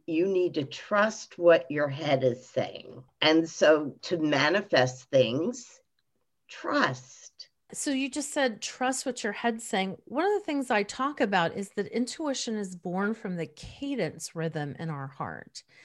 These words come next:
Speaker 2: So do you really think it comes from the head, or do you think it's what's really leaning into our heart? Talk to me about that.
Speaker 1: Actually, in medicine and energy healing, you know, everything is like, comes from your brain.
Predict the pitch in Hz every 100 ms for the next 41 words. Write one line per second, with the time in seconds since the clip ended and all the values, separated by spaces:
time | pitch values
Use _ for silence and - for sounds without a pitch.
0 | - - - 311 262 302 370 427 427 403
1 | 381 381 320 349 - 233 202 180 165 285
2 | 392 - - 254 233 269 269 302 311 285
3 | - 294 - - 214 240 262 190 185 185
4 | 170 165 165 196 - 330 - - 320 -
5 | 190 160 165 - - - - - _ -
6 | 311 - - 285 262 247 240 233 - -
7 | 208 214 208 190 165 220 - 285 302 381
8 | - _ 190 185 185 170 175 180 165 180
9 | 185 - 277 294 285 175 160 180 - _
10 | - - _ - 262 247 233 226 247 247
11 | 247 240 220 208 - 196 185 170 - -
12 | _ - - 220 214 - 208 190 180 175
13 | 165 143 117 95 95